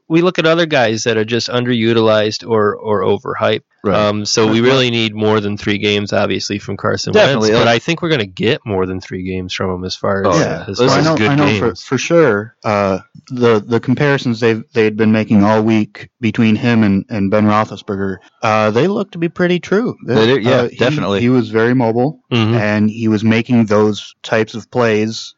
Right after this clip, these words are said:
Speaker 3: where you kind of run out of options and have to make your own options. And
Speaker 1: He had a really good game statistically, too.
Speaker 3: Yeah.
Speaker 1: He, he was twenty-three for thirty-one,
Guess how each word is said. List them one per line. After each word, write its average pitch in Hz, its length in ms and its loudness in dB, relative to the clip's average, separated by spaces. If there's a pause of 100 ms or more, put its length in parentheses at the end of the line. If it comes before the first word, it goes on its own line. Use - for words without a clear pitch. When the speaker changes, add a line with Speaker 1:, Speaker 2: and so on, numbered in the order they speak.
(160)
Speaker 3:
where 104 520 0
you 104 220 -6
kind 110 320 -2
of 101 300 -4
run 113 260 0
out 113 160 2
of 101 80 -2
options 107 500 2
and 104 100 0
have 104 200 -4
to 107 80 -4
make 107 260 0
your 101 160 -4
own 117 260 4
options. 98 680 -6 (220)
And 98 680 2 (160)
Speaker 1:
He 120 80 -6
had 139 100 2
a 160 40 0
really 160 200 4
good 139 200 -2
game 131 220 0
statistically, 120 720 -4
too. 95 340 0
Speaker 3:
Yeah. 107 220 0
Speaker 1:
He, 107 60 -4
he 113 60 0
was 104 200 2
twenty-three 110 560 0
for 110 160 -4
thirty-one, 98 640 -2